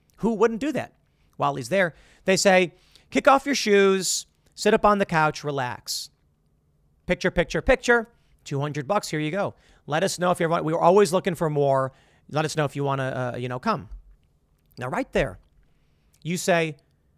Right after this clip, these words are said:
"Well, all he did was take pictures on the couch, right? Is that grooming?" That is phase one of grooming. Now, you're gonna say to me, "What? They didn't do anything."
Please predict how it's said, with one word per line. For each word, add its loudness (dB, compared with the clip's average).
"Well, 2
all 4
he 0
did 0
was -2
take -2
pictures 0
on -2
the -8
couch, -2
right? -2
Is -6
that -2
grooming?" -4
That -2
is -4
phase -4
one -2
of -8
grooming. -10
Now, 0
you're -4
gonna -4
say 0
to -6
me, -6
"What? -4
They -2
didn't -2
do 8
anything." -2